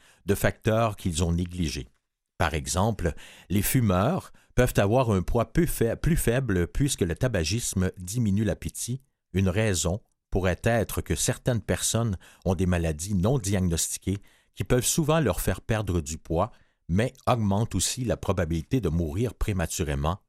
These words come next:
ont-ils avancé. À état de santé égale,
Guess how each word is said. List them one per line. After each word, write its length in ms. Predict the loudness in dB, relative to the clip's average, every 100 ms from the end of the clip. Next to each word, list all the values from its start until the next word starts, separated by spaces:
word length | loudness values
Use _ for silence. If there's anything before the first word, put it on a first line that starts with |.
| _
ont-ils 320 | -4 -2 -2
avancé. 440 | -2 -2 -4 -6 -10 _ _ _ _ _ _ _ _ _ _ _ _
À 140 | 0 2
état 400 | 0 2 0 0 0
de 100 | -2
santé 400 | 2 0 2 0
égale, 640 | 2 2 2 2 0 -4